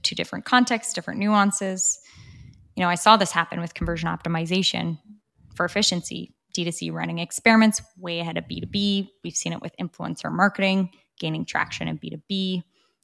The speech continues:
We're seeing it now with owned audience, same thing. So I'd say looking both directions for inspiration is important,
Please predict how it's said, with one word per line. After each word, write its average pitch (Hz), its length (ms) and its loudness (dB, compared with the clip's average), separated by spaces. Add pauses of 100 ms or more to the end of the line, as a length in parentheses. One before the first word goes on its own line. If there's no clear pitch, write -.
(120)
We're 165 80 -6
seeing 156 240 -6
it 156 80 -6
now 170 220 0
with 170 180 -6
owned 160 220 -4
audience, 190 640 2 (120)
same 151 280 -8 (100)
thing. 196 340 4 (960)
So 190 120 4
I'd 180 160 2
say 180 280 0 (800)
looking 220 560 4 (340)
both 214 260 6
directions 175 520 0
for - 140 -6
inspiration 165 600 -4
is - 140 -8
important, 247 500 -4